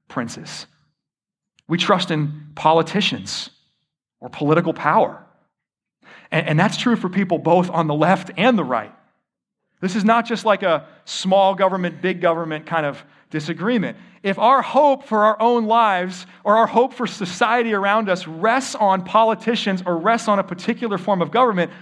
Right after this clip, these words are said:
we're gonna be sorely disappointed. A lot more than Steve was at Carrot Cake, as he shared a little while ago. Some are social princes, celebrities,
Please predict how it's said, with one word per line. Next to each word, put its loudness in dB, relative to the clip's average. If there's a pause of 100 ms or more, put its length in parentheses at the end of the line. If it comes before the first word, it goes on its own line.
(180)
we're 2
gonna 4
be 0
sorely 2
disappointed. -2 (1300)
A 0
lot 2
more 2
than -4 (320)
Steve -4
was 4
at -8
Carrot 2
Cake, -4 (720)
as -14
he -8
shared -2
a -8
little 0
while 4
ago. -8 (1800)
Some 4
are 2
social 2 (100)
princes, -8 (680)
celebrities, -2